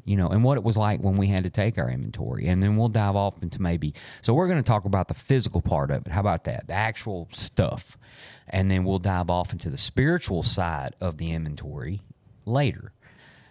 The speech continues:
And I'll say this one thing, and I'm gonna go off. I'll let you guys start talking, but if I had to take an inventory of Matt, so much easier than taking an inventory of mine.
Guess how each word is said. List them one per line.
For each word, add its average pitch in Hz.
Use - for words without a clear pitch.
And 95
I'll 107
say 127
this 110
one 110
thing, 107
and 90
I'm 120
gonna 117
go 90
off. 95
I'll 101
let 92
you 104
guys 85
start -
talking, 92
but 76
if 104
I 139
had 131
to 98
take 120
an 98
inventory 104
of 85
Matt, 80
so 143
much 113
easier 82
than 73
taking 80
an 76
inventory 78
of 64
mine. 113